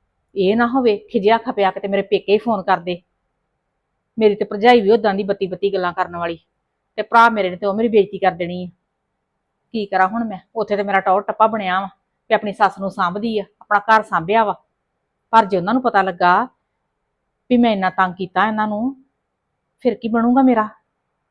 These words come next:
ਮਨਾ, ਹੁਣ ਚੁੱਪ ਕਰਨ ਵਿੱਚ ਹੀ ਭਲਾਈ ਆ। ਚੁੱਪ ਕਰਕੇ ਮਹੀਨਾ ਕੱਢ ਜਾ, ਮੁੜ ਕੇ ਕੋਈ ਗੱਲ ਨਹੀਂ, ਫੇਰ ਮੋਦੀ ਜਾਨ ਵੜ ਵੜ ਖਾਣੀ ਆ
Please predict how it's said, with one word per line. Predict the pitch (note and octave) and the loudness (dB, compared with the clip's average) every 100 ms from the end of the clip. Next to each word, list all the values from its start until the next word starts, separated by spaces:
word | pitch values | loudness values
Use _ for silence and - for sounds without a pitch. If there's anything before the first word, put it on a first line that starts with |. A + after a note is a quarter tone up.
| _ _ _ - | _ _ _ -8
ਮਨਾ, | F#3 F3+ A3+ B3+ _ _ _ _ _ | -2 0 0 -4 _ _ _ _ _
ਹੁਣ | B3+ C4 | 0 4
ਚੁੱਪ | C4 G3+ - | 2 2 2
ਕਰਨ | G#3 F#3+ | 2 2
ਵਿੱਚ | G#3+ A#3+ | 0 -2
ਹੀ | A#3+ | -4
ਭਲਾਈ | A3+ A#3 G#3+ E3 | -2 -2 -2 -4
ਆ। | F#3 _ _ _ _ _ _ | -6 _ _ _ _ _ _
ਚੁੱਪ | D4 D4 - | -2 0 0
ਕਰਕੇ | D4+ C4+ C4+ | 2 2 2
ਮਹੀਨਾ | C4 C#4 A3 E3+ | 2 2 0 -2
ਕੱਢ | G3 D#3+ | -4 -4
ਜਾ, | G#3+ G#3 - _ _ _ _ _ A#3 | -4 -4 -8 _ _ _ _ _ -4
ਮੁੜ | A#3+ | -2
ਕੇ | A#3+ D4+ | 0 0
ਕੋਈ | D4+ G#3+ | 2 0
ਗੱਲ | F3 F3 | 0 -4
ਨਹੀਂ, | G3+ F#3+ _ _ _ _ _ _ | -6 -12 _ _ _ _ _ _
ਫੇਰ | - A#3+ B3+ | 0 2 4
ਮੋਦੀ | D4 B3+ E4+ C4 | 4 4 2 2
ਜਾਨ | A#3 G#3 | 0 2
ਵੜ | F#3+ | 2
ਵੜ | G3+ A#3 | 2 0
ਖਾਣੀ | - F3 F3 | -2 -6 -4
ਆ | G#3 | -8